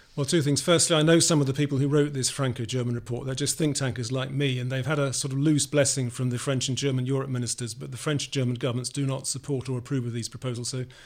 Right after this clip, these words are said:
don't take them too seriously. However, having said that, they do propose this sort of multi-tier Europe of concentric circles, which Macron himself is favourable to.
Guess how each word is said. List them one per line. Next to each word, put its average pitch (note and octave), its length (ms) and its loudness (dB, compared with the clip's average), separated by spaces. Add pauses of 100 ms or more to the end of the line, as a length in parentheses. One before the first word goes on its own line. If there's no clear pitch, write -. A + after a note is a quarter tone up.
(240)
don't E3 200 0
take D3+ 140 -2
them B2+ 120 -2
too D3 180 2
seriously. B2+ 380 0
However, C3+ 420 6
having C#3 240 0
said C#3 260 4
that, A#2 340 -4 (520)
they C3+ 120 2
do E3 280 2
propose D3 420 2
this C3+ 120 0
sort C#3+ 100 0
of C3+ 80 2
multi-tier C3+ 840 2 (260)
Europe C#3 260 4
of B2 140 -4
concentric C#3 460 -2
circles, B2+ 440 -2
which C#3 140 -8
Macron D3+ 300 0
himself C3+ 420 0
is B2+ 160 -2
favourable B2+ 460 0
to. B2+ 340 -6